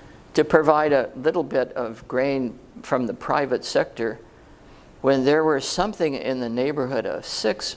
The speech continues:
million Irish starving to death, many of whom had already starved to death. And we loaded two ships with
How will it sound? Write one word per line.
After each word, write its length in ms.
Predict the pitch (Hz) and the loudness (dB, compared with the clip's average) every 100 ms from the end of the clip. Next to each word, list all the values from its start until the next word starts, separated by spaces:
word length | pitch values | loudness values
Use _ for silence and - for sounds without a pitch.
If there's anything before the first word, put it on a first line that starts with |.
| - | -8
million 880 | 120 120 139 175 175 139 113 110 - - - - | -4 0 2 4 4 2 0 -2 -10 -18 -2 2
Irish 520 | 151 160 113 104 - | 4 2 0 -2 -8
starving 560 | - 165 240 254 135 107 | -2 2 2 2 -2 -6
to 140 | 127 | -6
death, 340 | 107 151 - - - - - | -2 -2 -4 -12 -20 -20 -6
many 220 | 151 185 | -2 0
of 80 | 170 | 2
whom 160 | 175 147 | 2 2
had 140 | - | 2
already 360 | 147 160 147 120 | 0 0 -2 -6
starved 440 | - 135 135 120 | -2 0 0 -2
to 80 | 101 | -8
death. 300 | 139 139 - - - - - - | -2 -2 -4 -12 -20 -20 -20 -8
And 160 | 123 135 | -4 0
we 140 | 175 | 2
loaded 400 | 165 156 127 - | 4 2 -2 -4
two 220 | - 156 | -6 -6
ships 460 | - 147 139 - - | -4 -4 -4 -6 -6
with 260 | 117 - | -4 -6